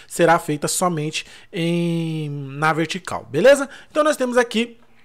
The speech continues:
a linha do térreo, né, o número do térreo aqui, que a gente vai fazer a linha de reverberação. Um dos programas que nós vamos usar pra fazer essa linha é o gimp, tá bom? É esse programa aqui, que é um editor de foto, um editor de imagem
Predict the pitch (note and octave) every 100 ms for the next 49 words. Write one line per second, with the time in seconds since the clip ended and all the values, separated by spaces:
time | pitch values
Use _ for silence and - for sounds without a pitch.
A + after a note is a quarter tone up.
0 | - - - - - F3+ G#3 G3+ G#3+ A3+
1 | A#3 G3+ G#3 G3 A3 - - E3+ F3+ F#3+
2 | F#3 F#3+ F#3+ G3 - E3 E3 D#3 - D#3+
3 | E3 - C#3 D3+ D#3 C3+ C#3 D3+ C3 C#3
4 | C#3 D3+ D3 D#3 D3+ D#3+ F3+ F3+ - -
5 | - - C4+ F#4+ F4+ - C4+ A#3+ A#3 A3
6 | G3+ G#3+ G#3 G3+ D#3 E3+ - F3 C3+ C#3+
7 | - A#3 A3 A#3 A#3 - - A3+ - C#4+
8 | A3+ F3 A#3+ C#4+ A3 - D#3 F3 G#3 G#3+
9 | B3 - B3 A3+ A3 G#3 G3+ A#3 - -
10 | - D#4 C#4+ D4 C4+ B3 C4+ C4+ D4+ -
11 | G3 G3+ G#3+ E3+ E3+ G3 G3 G3 A#3+ E3
12 | E3+ F#3